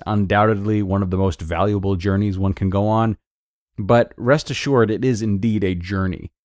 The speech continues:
These are questions you mustn't expect to be answered right away, nor are the answers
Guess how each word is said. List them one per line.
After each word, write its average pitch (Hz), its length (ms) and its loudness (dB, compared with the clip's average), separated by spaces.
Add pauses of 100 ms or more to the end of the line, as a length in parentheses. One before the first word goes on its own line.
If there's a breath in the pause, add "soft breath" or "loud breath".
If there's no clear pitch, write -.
(380)
These 113 320 4
are 101 240 2
questions 104 640 0
you 101 100 0
mustn't 107 380 0
expect - 640 -4
to 107 120 0
be 98 220 0
answered 98 420 0
right 95 220 2
away, 90 400 0 (320 soft breath)
nor 127 320 6
are 107 160 4
the 104 180 -2
answers 120 600 0